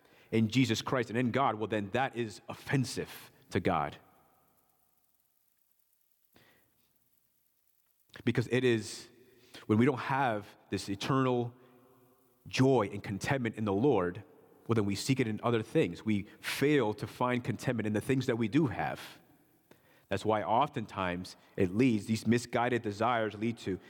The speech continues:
immorality and adultery and drunkenness and finding your identity in things and in people, or even in jobs. C S Lewis puts it this way, "The New Testament has a lot to say about self-denial,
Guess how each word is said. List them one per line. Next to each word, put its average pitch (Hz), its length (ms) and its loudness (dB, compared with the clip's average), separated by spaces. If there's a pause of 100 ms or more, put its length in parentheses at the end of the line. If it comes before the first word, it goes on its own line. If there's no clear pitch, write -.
(160)
immorality 117 560 2
and 101 120 -4
adultery 117 500 0
and 95 140 -2
drunkenness 120 460 0
and 95 120 -6
finding 117 480 0
your 110 380 4 (340)
identity 101 800 -4 (680)
in 98 100 0
things 120 560 -2
and 101 120 0
in 95 140 4
people, 92 500 -2 (440)
or 95 160 4
even 110 220 4
in 104 100 2
jobs. 98 580 -2 (2000)
C 139 240 4
S 123 160 0
Lewis 113 460 2
puts - 260 -4
it 92 120 0
this 107 220 0
way, 80 260 -4 (1500)
"The 98 80 2
New 127 140 4
Testament 117 460 -4
has 107 140 -2
a 104 40 2
lot 110 320 0
to - 80 -12
say 110 200 0
about 90 240 0
self-denial, 87 720 -2